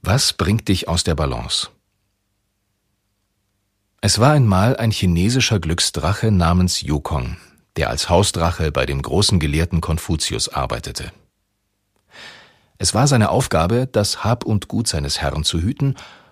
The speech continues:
und ihn und seine Familie zu beschützen. Die Arbeit im Haus des großen Philosophen war anspruchsvoll und anstrengend. Tagsüber stand er seinem Herrn zur Seite, und selbst im Schlaf wachte er mit einem Auge über das Haus.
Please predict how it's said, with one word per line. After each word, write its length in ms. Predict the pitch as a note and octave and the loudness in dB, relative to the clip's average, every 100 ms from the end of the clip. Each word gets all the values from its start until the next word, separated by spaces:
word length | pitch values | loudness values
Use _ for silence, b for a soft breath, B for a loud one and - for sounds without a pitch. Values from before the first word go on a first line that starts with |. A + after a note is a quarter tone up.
| B | B
und 320 | - C3+ - - | -2 -2 -2 -2
ihn 220 | A#2 D3 | 0 2
und 120 | A#2+ | 0
seine 200 | A2 G2+ | 0 0
Familie 500 | E2+ D#2 G#2 A2 G2 | 2 2 2 2 0
zu 160 | - E2+ | -2 -2
beschützen. 500 | E2 - - - - _ _ _ _ _ _ _ _ _ _ _ | -4 -4 -6 -6 -10 _ _ _ _ _ _ _ _ _ _ _
Die 100 | - | -10
Arbeit 360 | - D2+ D#2+ D#2 | -6 -2 -2 -2
im 180 | E2 E2 | 0 2
Haus 220 | E2 E2+ | 2 2
des 180 | E2 - | 0 0
großen 320 | D2+ F2 E2+ | -2 0 0
Philosophen 720 | F#2 E2+ D#2 G2 - F#2+ D#2+ | 0 0 2 0 2 2 2
war 220 | D#2 D2 | 0 -2
anspruchsvoll 800 | C#2+ E2 - - F#2 - G2+ G#2+ | 0 0 0 -2 -2 -2 -2 0
und 200 | G#2+ - | -2 -2
anstrengend. 600 | C3 - - A1+ - - _ _ _ _ _ _ _ _ _ B B | -2 -2 -6 -10 -12 -14 _ _ _ _ _ _ _ _ _ B B
Tagsüber 720 | G2 B2+ - E2 D#2+ F#2 A#2 | 0 0 0 -4 -2 -2 -2
stand 260 | - A#2 B2 | 0 0 2
er 80 | |
seinem 240 | A2 G2 F#2+ | 0 2 2
Herrn 260 | D2+ D#2 | 2 0
zur 160 | C#2 D2 | -2 -4
Seite, 400 | C2 B1 - C2+ b b b b b - | -4 -6 -10 -12 b b b b b -4
und 120 | F2+ | 0
selbst 300 | F#2+ C#3 - | 2 0 0
im 140 | G#2 F#2+ | 0 0
Schlaf 560 | - F#2 F#2 D2 - - | 0 -2 -2 -2 -8 -4
wachte 360 | G#2 - - | -2 -2 -4
er 220 | A2+ A#2 A2 | -2 0 0
mit 240 | F2+ - | 0 -2
einem 200 | A#2 A#2 | -2 0
Auge 320 | - G#2+ G2+ | 0 0 2
über 240 | F#2+ F2+ F2+ | 0 0 -2
das 200 | E2+ - | -4 -6
Haus. 320 | G#1+ - - | -8 -8 -10